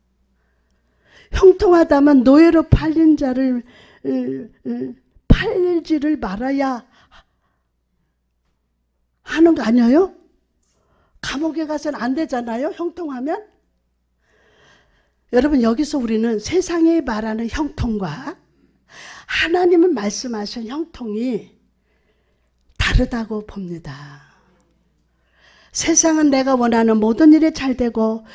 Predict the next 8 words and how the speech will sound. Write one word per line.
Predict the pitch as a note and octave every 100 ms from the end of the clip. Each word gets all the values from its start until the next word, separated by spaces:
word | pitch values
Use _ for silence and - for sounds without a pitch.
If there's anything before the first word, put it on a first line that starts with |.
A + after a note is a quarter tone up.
| -
부자가 | - G#3 G#3+ F#3+ F#3+ F#3
되고 | F3 F3 E3 E3+ F3 - _ _ _ _ _ _ _ _ _ _ _ _ _ _ _
높은 | A3+ A#3 C#4+ C#4
위치에 | B3+ C4
있는 | A3+ A3 G3+
것을 | F#3 F#3 B3+ C4+ - - -
형통이라고 | - D4+ D4 A#3+ A3 F#3 F3+ F#3 F#3+ F#3 G#3+
합니다. | - A3+ F3+ E3 E3+ F3+ F#3+ _